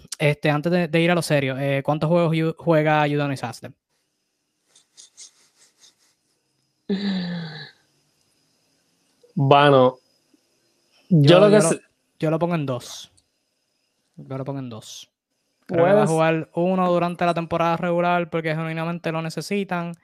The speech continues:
Speaker 1: Y si es, y ya ahora está en la temporada veinte. O sea que quizás el último juego local lo van a poner, eh, Haslem, no aplaudirte.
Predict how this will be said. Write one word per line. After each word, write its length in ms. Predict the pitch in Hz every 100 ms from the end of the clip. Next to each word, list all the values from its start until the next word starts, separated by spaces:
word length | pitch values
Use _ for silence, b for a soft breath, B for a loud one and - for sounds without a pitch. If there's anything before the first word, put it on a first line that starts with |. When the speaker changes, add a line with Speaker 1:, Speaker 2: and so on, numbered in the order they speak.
| b b b _ -
Speaker 1:
Y 380 | 147 139 135
si 240 | 135 - 143
es, 240 | 147 -
y 200 | - 147
ya 920 | 135 143 156 165 165 156 147 143 139
ahora 220 | 147 170 170
está 200 | - 165
en 60 |
la 100 | 165
temporada 440 | 165 160 165 156 151
veinte. 500 | 185 196 185 143 - _ _ _ _
O 20 |
sea 160 | - 143
que 120 | 139
quizás 320 | 135 - 147
el 80 | 156
último 340 | 165 - 165 160
juego 540 | 160 160 165 160 156
local 680 | 147 143 143 143 147 143 147 _
lo 160 | 135 135
van 120 | 139
a 40 | 139
poner, 440 | 143 143 143 147
eh, 560 | 180 180 175 165 165 156
Haslem, 400 | 170 165 - 156
no 200 | 151 151
aplaudirte. 600 | 151 156 147 143 - 127